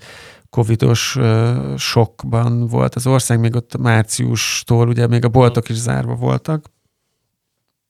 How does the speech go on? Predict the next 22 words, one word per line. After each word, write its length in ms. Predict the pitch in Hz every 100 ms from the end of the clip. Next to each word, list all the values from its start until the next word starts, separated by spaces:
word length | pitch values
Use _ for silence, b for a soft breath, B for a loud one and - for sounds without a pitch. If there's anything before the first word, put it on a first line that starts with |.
| -
Tehát 200 | 117 120
ez, 180 | 120 - B B B B -
ez 100 | 123
ott 160 | -
egy 60 | 123
nagyon, 400 | 120 113 113 - _ _ _ _ _ _ _ -
nagyon 240 | 117 107
fura 260 | 110 131 117
történet 460 | - 135 165 160 -
volt. 320 | 160 165 - B B B B B B _ -
Ö, 380 | 123 120 117 120 - _ _ -
de 260 | 131 127
én, 260 | 127 120 123
én, 260 | 135 131 123
én 240 | 160 123
még 240 | 117 117 -
tizenkilencben, 960 | - 127 110 107 110 107 110 - 123
tehát 180 | 151 -
még 140 | 117
amikor 240 | 110 110 113
a 40 |
kéziratot, 680 | - 117 110 113 110 110 110